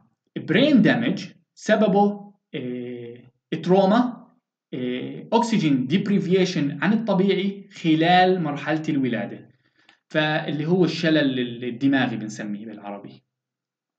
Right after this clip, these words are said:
Polymyelitis معناها التهاب، آه، شلل الأطفال هي معناها، اللي هو التهاب ال-، الحبل الشوكي أو المادة الرمادية من الحبل الشوكي.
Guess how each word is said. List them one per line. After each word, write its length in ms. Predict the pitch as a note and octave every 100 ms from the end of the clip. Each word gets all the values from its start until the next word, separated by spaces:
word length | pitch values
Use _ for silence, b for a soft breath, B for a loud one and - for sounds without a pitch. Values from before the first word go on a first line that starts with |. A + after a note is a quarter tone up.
| _ _ _ _ _ _ _ _ _ _ _ _ _ _ _ _ _ -
Polymyelitis 920 | A3+ G3 E3+ D#3 D3+ F#3 - C4 -
معناها 360 | D#3+ F3 E3
التهاب، 800 | E3 B2+ - D3 D#3 D#3+ E3 - F3+
آه، 120 | C#3
شلل 260 | - F#3
الأطفال 400 | E3+ D#3 - C#3+
هي 180 | G#2+ A2+
معناها، 560 | A2+ G#2 G#2 G#2 G#2+ - _ _ _ _ _ _
اللي 260 | C#3+ C3+ C#3+
هو 180 | F#3 G3
التهاب 600 | - D#3+ D3+ E3+ E3 D#3
ال-، 400 | C3 A#2+ A#2 A#2+
الحبل 600 | A#2+ B2+ D3 - D#3+ C#3+
الشوكي 680 | - C#3+ - A3 B3+ - - _ _ _ _ _ _ _ -
أو 160 | D3
المادة 320 | D3 F#3 F3+ D#3
الرمادية 420 | D3+ D3+ F#3 G3
من 40 |
الحبل 300 | C#3 B2 B2+
الشوكي. 500 | G#2 A2+ G#2 A2 -